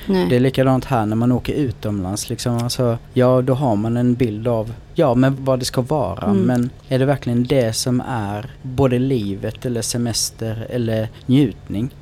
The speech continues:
Speaker 1: Nej.
Speaker 2: Det är det ju inte.
Speaker 1: Och jag har
Speaker 2: Alltså,
Speaker 1: ju
Speaker 2: jag menar
Speaker 1: vänner som också varit så här stressade över semestern och bara, "Ja, men vi har inte råd att åka kanske."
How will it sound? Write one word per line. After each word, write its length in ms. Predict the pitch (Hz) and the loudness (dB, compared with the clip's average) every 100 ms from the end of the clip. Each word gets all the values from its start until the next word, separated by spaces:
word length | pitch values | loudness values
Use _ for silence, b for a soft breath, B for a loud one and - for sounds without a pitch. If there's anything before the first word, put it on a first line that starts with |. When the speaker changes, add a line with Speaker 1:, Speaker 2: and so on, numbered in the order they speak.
| - | -2
Speaker 1:
Nej. 200 | 196 175 | 2 4
Speaker 2:
Det 80 | 165 | 2
är 40 | 98 | 0
det 100 | 101 | -2
ju 60 | |
inte. 220 | 156 - 95 | -4 -4 2
Speaker 1:
Och 100 | 220 | 4
jag 140 | 214 190 | 6 6
har 120 | 196 | 6
Speaker 2:
Alltså, 140 | 214 | 6
Speaker 1:
ju 60 | 233 | 6
Speaker 2:
jag 60 | - | 4
menar 180 | - | 4
Speaker 1:
vänner 500 | 214 208 196 175 185 | 4 4 2 2 0
som 220 | 220 226 214 | 0 0 0
också 240 | 208 - | 0 0
varit 180 | 202 214 | 0 0
så 100 | - | 2
här 160 | 185 185 B B B | 2 2 B B B
stressade 600 | - - 208 - 196 185 | -6 0 0 0 0 2
över 200 | 220 185 | 2 2
semestern 560 | 185 - 180 - 190 214 | 0 0 0 -2 0 0
och 80 | 202 | 2
bara, 100 | - | 2
"Ja, 240 | 233 220 | 4 4
men 220 | 208 208 | 2 0
vi 120 | 202 202 | 0 0
har 100 | 208 | 0
inte 200 | 196 208 | 0 0
råd 280 | 208 196 196 | 2 2 4
att 200 | 196 190 | 2 0
åka 120 | - | -4
kanske." 440 | 180 180 - 202 | -4 -2 2 0